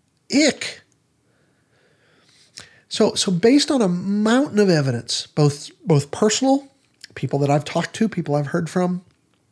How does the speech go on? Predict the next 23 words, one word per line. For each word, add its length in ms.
and 160
the 40
testimony 640
of 120
many, 400
many 240
others, 400
it 140
seems 420
as 120
though 180
Christians 540
are 100
just 460
not 340
always 580
very 440
attractive 760
anymore. 540
And 140
yet 140
it 140
seems 560